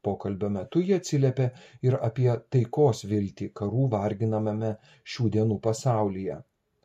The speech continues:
Apie tai, ką istorinėme kontekste reiškia susitaikinimas, atgaila, atleidimas. Žinoma, pirmiausia reikia rasti būdą, kaip sustabdyti blogį,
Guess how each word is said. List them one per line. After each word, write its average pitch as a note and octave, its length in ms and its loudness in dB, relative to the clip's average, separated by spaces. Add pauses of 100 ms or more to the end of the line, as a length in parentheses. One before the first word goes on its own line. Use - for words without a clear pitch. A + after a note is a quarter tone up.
(420)
Apie G2+ 240 0
tai, C3 280 4
ką D#3 280 -2
istorinėme G#2 680 0
kontekste G2+ 600 -2
reiškia G#2 520 -2
susitaikinimas, G#2 1120 -2
atgaila, A2 640 0
atleidimas. G#2+ 880 -2 (840)
Žinoma, C3+ 480 6
pirmiausia C#3 580 2
reikia D3 240 0
rasti C#3 320 0
būdą, B2+ 380 0
kaip A2+ 180 -2
sustabdyti A#2 720 -4
blogį, G2 460 -2